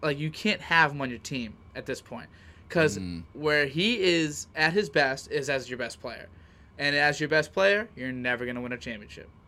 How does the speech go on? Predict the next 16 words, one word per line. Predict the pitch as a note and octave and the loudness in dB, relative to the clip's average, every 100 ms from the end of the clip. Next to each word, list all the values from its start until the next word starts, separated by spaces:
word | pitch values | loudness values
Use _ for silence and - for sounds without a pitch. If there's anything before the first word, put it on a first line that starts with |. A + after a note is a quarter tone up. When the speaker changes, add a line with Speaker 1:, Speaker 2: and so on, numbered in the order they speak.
| - - | -20 -16
Speaker 2:
Very | F#2 F#2 | -8 -8
true. | F2 G2 F2 | -8 -8 -8
Speaker 1:
So | - F3 D#3+ D3+ C#3+ | 0 4 6 6 4
it's | D3 D3 - | 0 -2 0
like, | E3+ D3 C#3 B2 - - - | 2 4 2 0 -12 -20 -20
where | C3 C3 D#3+ G3 A3 A#3 A#3 - - - | -6 2 6 6 6 4 -2 -16 -20 -10
do | D#3 | -6
you, | D3 C#3 D#3 F3 F#3 F#3 F3+ | -4 -4 -2 -2 -2 -4 -6
where | D3 D#3 F#3 | 2 4 6
do | G3 | 2
you | F#3 | -4
perform | E3+ D#3 E3+ E3+ | -6 -2 -2 0
your | D3+ | -2
best? | C#3 D3 A#3 - - - - - - - | 4 4 4 -4 -16 -20 -20 -20 -20 -8
And | D3+ D#3 | -2 4
then | D#3 D3+ C#3+ C#3 | 4 4 0 -6